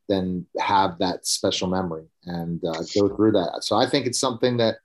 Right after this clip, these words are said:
is, you know, not out there, and it doesn't ha-, matter who it is, but you could create something that's like a medicine bag for that loved one to put in their casket that they can remember, uh, that can be part of the whole process and that connection that could stay with you forever. So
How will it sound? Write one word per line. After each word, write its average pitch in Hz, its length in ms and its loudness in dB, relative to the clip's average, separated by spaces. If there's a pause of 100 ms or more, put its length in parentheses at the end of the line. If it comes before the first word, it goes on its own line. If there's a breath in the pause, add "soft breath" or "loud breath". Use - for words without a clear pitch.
(340)
is, 110 340 0
you 110 60 2
know, 110 200 4
not 104 300 2
out 127 240 2
there, 98 240 4
and 95 160 -4
it 92 140 -6
doesn't 98 260 -2
ha-, 107 220 0
matter 104 400 2
who 107 200 6
it 101 60 6
is, 104 320 4
but 95 240 -2
you 98 100 -6
could 98 140 -10
create 107 400 2
something 98 300 -2
that's 95 240 -4
like 127 280 4
a 123 40 4
medicine 92 420 0
bag 85 280 -2 (520)
for 123 180 6
that 113 180 2
loved 95 200 2
one 95 140 -2
to 92 60 -4
put 98 180 -4
in 85 60 -6
their 92 100 0
casket 85 540 -4
that 87 140 -6
they 95 80 -2
can 92 180 -6
remember, 92 720 0 (580)
uh, 98 140 0
that 95 220 2
can 95 180 -4
be 95 120 2
part 104 360 2
of 98 60 2
the 92 80 0
whole 95 360 0
process 90 460 -2
and 90 100 -2
that - 120 -6
connection 95 720 -4
that 85 120 -4
could - 140 -16
stay 98 540 2 (540)
with 110 240 2
you 98 100 0
forever. 92 460 0
So 92 420 0